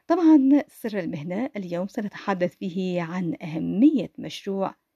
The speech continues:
تدوير قنينات المياه، فهو أحد المشاريع البيئية المهمة جدا،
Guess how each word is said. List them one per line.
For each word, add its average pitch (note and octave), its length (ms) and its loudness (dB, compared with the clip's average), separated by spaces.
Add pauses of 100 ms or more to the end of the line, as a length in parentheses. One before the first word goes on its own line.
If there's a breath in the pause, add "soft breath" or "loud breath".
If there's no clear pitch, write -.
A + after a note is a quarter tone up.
(120)
تدوير G#3+ 600 0 (840 soft breath)
قنينات G3 680 0
المياه، A3 600 2 (480)
فهو F3+ 260 -6
أحد - 340 -4
المشاريع F#3 560 -2
البيئية G#3 600 0
المهمة F3+ 680 -2
جدا، A#3 480 0